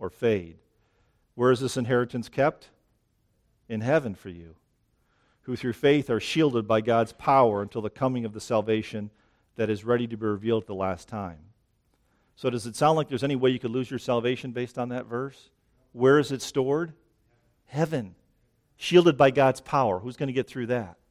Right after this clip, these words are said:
Okay, look at this one. Ephesians from Paul. God speaks through Paul here. It says,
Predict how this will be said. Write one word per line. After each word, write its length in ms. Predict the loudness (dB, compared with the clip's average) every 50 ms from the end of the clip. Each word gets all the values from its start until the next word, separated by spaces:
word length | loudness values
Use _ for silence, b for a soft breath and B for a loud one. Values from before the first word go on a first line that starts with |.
| _ _ _ _ _ _ _ _ _ _ _ _ _ _ _ _ _ _ _
Okay, 120 | -4 2
look 180 | 6 6 8 8
at 60 | 8
this 200 | 4 4 2 2
one. 160 | -4 -8 -8
Ephesians 540 | -8 -8 -6 -4 -4 -4 -4 -6 -8 -10 -10
from 240 | -12 -14 -14 -14 -14 _ _
Paul. 420 | 0 4 4 6 4 4 0 -6 -8
God 200 | -4 -2 -2 -2
speaks 280 | -4 -6 -10 -10 -10 -10
through 120 | -16 -18
Paul 300 | -12 -4 0 0 0 0
here. 180 | 0 -2 -6 -6
It 60 | -4
says, 200 | -4 -6 -6 -6